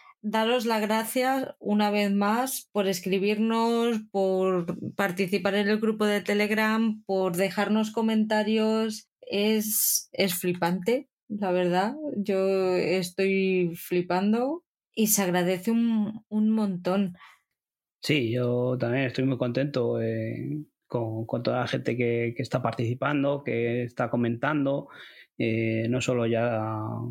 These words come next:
Speaker 2: lo que dices por Telegram, en iVoox, eh,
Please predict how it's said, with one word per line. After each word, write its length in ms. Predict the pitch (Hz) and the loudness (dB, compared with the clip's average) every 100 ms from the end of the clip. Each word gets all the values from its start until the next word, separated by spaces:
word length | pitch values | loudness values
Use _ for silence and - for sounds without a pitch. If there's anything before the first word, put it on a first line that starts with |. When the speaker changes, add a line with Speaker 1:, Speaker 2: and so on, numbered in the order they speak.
| 143 | -4
Speaker 2:
lo 180 | 147 123 | -6 -4
que 120 | 113 | -2
dices 300 | 113 110 110 | -2 -2 -6
por 200 | - 104 | -6 -10
Telegram, 540 | - 139 131 123 123 113 | -4 -2 0 -2 -2 -2
en 400 | 107 110 110 113 | -2 -2 -2 0
iVoox, 440 | 147 135 127 - 131 | 0 -2 -4 -8 -6
eh, 400 | 110 113 107 | -4 -4 -4